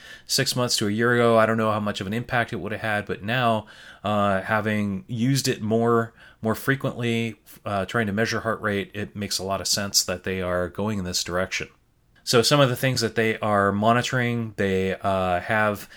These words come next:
a heart rate, I guess, on the face, and, uh, there's new measurements for resting heart rate and recovery heart rate.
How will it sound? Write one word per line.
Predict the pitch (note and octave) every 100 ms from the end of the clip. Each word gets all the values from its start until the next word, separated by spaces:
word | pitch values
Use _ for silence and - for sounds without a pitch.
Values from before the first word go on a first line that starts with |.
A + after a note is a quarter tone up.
| - _
a | G2 G2 F#2+ F2+
heart | - - - D3+ D#3
rate, | D3+ A#2
I |
guess, | A2 D3+ -
on | A#2 A2+ A2
the |
face, | G2 - D3+ F#3 - - - - -
and, | - A2+ A#2+ A#2+ A#2+ A#2+ A#2
uh, | A#2+ A#2 A#2 A2+
there's | G#2+ A#2 A2+ - -
new | A#2 B2 C3+ C3+ B2+
measurements | A#2+ B2 A#2+ -
for | G#2
resting | F2+ A2+ - B2+
heart | A#2 A#2+
rate | A#2+ A#2+ G#2+
and | F#2
recovery | F2+ - A#2+ C3+
heart | A#2+ B2+
rate. | C3 C3+ C3